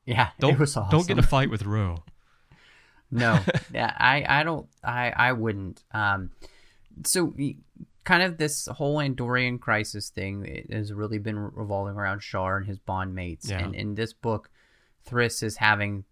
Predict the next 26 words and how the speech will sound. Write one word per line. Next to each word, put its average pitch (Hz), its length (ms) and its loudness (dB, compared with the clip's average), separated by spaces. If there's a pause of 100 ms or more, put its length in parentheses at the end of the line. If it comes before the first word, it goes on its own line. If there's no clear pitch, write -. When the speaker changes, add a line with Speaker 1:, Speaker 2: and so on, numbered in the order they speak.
Speaker 1:
the 107 140 -4
hardest 123 560 0
time 95 420 -2 (160)
because 110 480 -2 (180)
her 131 320 6
and 107 160 0
Shar 120 460 0
have 113 160 -2
kind 107 180 -6
of 104 100 -8 (120)
entered 120 340 0
a 104 60 -2
part 113 340 -2
of, 110 280 -4
of 107 340 -4
their 104 140 -2
relationship 110 880 -4 (580)
outside 139 600 6
of 113 100 -6
the 110 80 -2
rest 110 300 -2
of 104 60 -8
the 101 80 -6
bond 104 600 -4 (260)
that's 117 320 -6
created, 117 800 -2